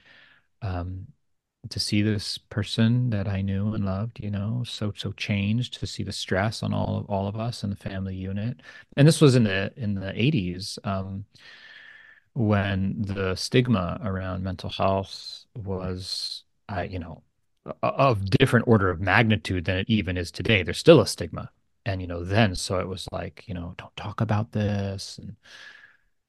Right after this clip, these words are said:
so, uh, there were a lot of, um, emotions that I felt as a, as a little boy that I didn't know how to deal with and, and couldn't,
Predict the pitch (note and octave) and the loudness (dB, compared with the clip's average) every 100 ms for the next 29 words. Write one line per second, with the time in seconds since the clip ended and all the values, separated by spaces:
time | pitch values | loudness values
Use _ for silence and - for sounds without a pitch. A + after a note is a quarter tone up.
0 | _ - - C#3+ C3+ B2+ - C3 C3+ C3+ | _ 0 10 12 12 10 6 6 8 8
1 | C3 B2 A2+ A2+ A2+ A#2 A#2+ - G#2 G2+ | 8 6 4 4 4 6 4 2 -2 -2
2 | F#2+ G#2 - G2+ F#2+ F#2+ G2+ F#2 _ _ | -4 -6 -4 -4 -4 -6 -8 -10 _ _
3 | _ _ _ _ - G2 E3 A3 - F#2 | _ _ _ _ 0 4 4 4 2 -2
4 | G2 F#2 F#2 G2 - A#2+ C3 G2+ - G2+ | -2 -4 -2 -4 -2 0 0 -2 -4 -6
5 | F#2+ G2+ G2 F#2+ G2+ G#2 F#2+ F#2 F#2 F2+ | -4 -6 -6 -6 -6 -8 -8 -10 -10 -8
6 | F#2+ A2+ A2 F#2 G2 A2 _ - G2+ F#2+ | -4 -2 -2 -4 -8 -12 _ -12 -4 -4
7 | F#2+ F#2+ F#2+ - A#2+ F#2+ G2 G2 G2 F#2 | -2 -4 -6 -10 -8 -6 -6 -8 -8 -10
8 | F#2 - G2+ G#2 G#2 G#2 G2 - F#2+ E2+ | -10 -8 -6 -4 -4 -2 -2 -4 -4 -4
9 | F#2 G2+ A#2+ F2 E2 - - F#2 G2 - | -4 -2 -2 -4 -8 -12 -10 -8 -8 -10
10 | G2 - - F#2+ - - - | -10 -8 -6 -4 -6 -12 -18